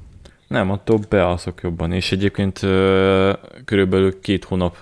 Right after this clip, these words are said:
nézés után, jó, két hónap nem volt, nem tudom, egy hónapja van meg az óra. Hát jó, annyi sincs ez szerintem. Hát de lassan egy hónapja. Azóta, amikor néztem, egyszer se voltam normálisan mély alvás szinten. És láss csodát, tegnap beszedtem,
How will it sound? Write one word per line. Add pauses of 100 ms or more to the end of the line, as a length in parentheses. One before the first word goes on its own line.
nézés
után,
jó, (100)
két
hónap
nem
volt,
nem
tudom,
egy
hónapja
van
meg
az
óra. (680)
Hát
jó,
annyi
sincs
ez
szerintem. (100)
Hát
de
lassan
egy
hónapja.
Azóta,
amikor
néztem,
egyszer
se
voltam
normálisan (420)
mély
alvás
szinten. (340)
És (360)
láss
csodát,
tegnap
beszedtem,